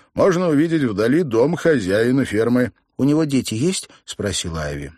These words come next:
"Мальчик чуть постарше Фернандо служит в морской пехоте. И две девочки примерно твоего возраста, но их сейчас здесь нет". У Айви радостно забилось сердце. Девочки ее возраста?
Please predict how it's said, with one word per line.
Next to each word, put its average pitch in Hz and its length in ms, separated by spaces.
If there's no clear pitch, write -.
"Мальчик 101 460
чуть 110 180
постарше 101 540
Фернандо 101 500
служит 98 380
в 95 60
морской 101 400
пехоте. 82 560
И 110 140
две 233 220
девочки 196 400
примерно 131 440
твоего 104 360
возраста, 87 520
но 151 140
их 170 200
сейчас 156 400
здесь 135 320
нет". 82 320
У 123 80
Айви 127 300
радостно 110 600
забилось 98 560
сердце. 82 520
Девочки 95 640
ее 85 340
возраста? 90 580